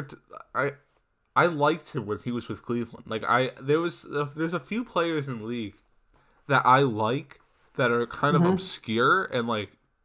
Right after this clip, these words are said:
Speaker 1: really make no di-, like, Brad Miller was one of 'em, who signed a, a minor league contract with the Yankees. Like, he, he played for the Rays, and I was like, "This guy,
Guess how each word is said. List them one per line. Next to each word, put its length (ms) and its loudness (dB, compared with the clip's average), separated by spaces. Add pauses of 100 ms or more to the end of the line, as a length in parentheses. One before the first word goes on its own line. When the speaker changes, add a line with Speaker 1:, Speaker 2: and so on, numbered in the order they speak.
(580)
Speaker 1:
really 460 2
make 280 -4
no 140 0
di-, 140 0 (420)
like, 260 0
Brad 400 6
Miller 300 2
was 220 -6
one 160 -8
of 120 -12
'em, 180 -14 (420)
who 260 -2 (200)
signed 440 0
a, 280 0 (580)
a 60 0
minor 200 6
league 160 -2
contract 420 0
with 120 -10
the 80 -8
Yankees. 540 -10 (640)
Like, 220 2
he, 260 -4
he 180 -8
played 300 0
for 100 -2
the 120 0
Rays, 420 0
and 100 -6
I 60 -4
was 180 -6
like, 200 -4 (480)
"This 180 -10
guy, 340 -6